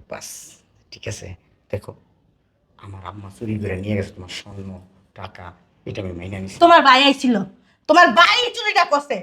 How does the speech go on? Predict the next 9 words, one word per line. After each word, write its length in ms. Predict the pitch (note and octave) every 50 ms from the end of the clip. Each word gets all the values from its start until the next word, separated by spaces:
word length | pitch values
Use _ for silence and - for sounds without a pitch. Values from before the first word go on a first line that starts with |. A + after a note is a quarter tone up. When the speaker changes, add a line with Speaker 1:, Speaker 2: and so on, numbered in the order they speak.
| - _ _ _ _
Speaker 2:
তোমার 220 | - G#4+ A4 A4 A4
ভাই 260 | G#4 F#4 G4+ G#4 G#4 A#4
আইছিল, 440 | A#4+ A#4+ A4+ A#4 A4+ A4 A4 G#4 G4 D#4 C4 G3 - - _ _ - D4+
আমি 100 | E4 F4 -
খালি 140 | F4 G#4 G#4
দেখি 400 | - - G4+ A4 G4+ G#4+ G#4 G4+ F#4+
এমন 240 | F4+ G4 F#4+ A4 A4
এমন 180 | A4+ A#4 A4+ G#4+
করতেছে, 680 | A#4 A#4 A#4 G#4+ - - F#4+ F#4+ F#4 D#4+ C#4+ B3 -